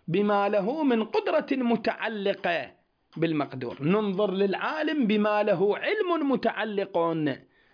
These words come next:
بالمعلوم، لا أننا ننظر إلى العالم من حيث أن علمه عين ذاته أو من حيث أن قدرته عين ذاته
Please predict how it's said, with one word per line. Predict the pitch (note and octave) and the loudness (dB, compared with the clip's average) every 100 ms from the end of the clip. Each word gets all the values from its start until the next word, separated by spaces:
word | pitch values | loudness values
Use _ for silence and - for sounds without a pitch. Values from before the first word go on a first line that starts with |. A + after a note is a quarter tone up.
| - | -4
بالمعلوم، | D3+ C#3 B2 G#2+ G#2+ F2+ - - _ _ _ _ _ _ _ _ _ _ _ _ _ _ _ _ _ _ _ _ _ _ _ _ _ - | 0 0 0 -4 -10 -14 -20 -20 _ _ _ _ _ _ _ _ _ _ _ _ _ _ _ _ _ _ _ _ _ _ _ _ _ -8
لا | F#3 B3+ F#4 F4+ | -2 -2 -2 -4
أننا | D#4+ D4+ C#4+ | -2 0 0
ننظر | C4 B3+ A#3 A3+ G3 | 0 0 2 0 0
إلى | G#3 G#3+ | 0 0
العالم | F#3+ - G3+ A#3 A#3 | 0 -2 -2 0 0
من | G3 F3+ | 0 -2
حيث | - G3 F3+ F3+ | -2 -2 -2 -2
أن | F3+ E3+ | -4 -2
علمه | C3 E3+ G3+ F3 F#3 A2+ | -2 -2 0 0 0 0
عين | D3 C3+ | 0 0
ذاته | C3 A#2 A2+ - - - _ _ - | -2 -4 -6 -10 -16 -18 _ _ -2
أو | D3+ | 0
من | D3+ C#3 | 0 -4
حيث | - D3+ C#3+ D3+ | 0 0 -2 -2
أن | C#3+ | 0
قدرته | B2+ - C3 D3+ D3+ C#3 D3 | 0 -4 -4 -2 -2 -2 -2
عين | G#2+ C3+ C3+ C#3 C#3 _ - | -2 -2 0 -2 -6 _ -10
ذاته | A#2 - - | -8 -8 -14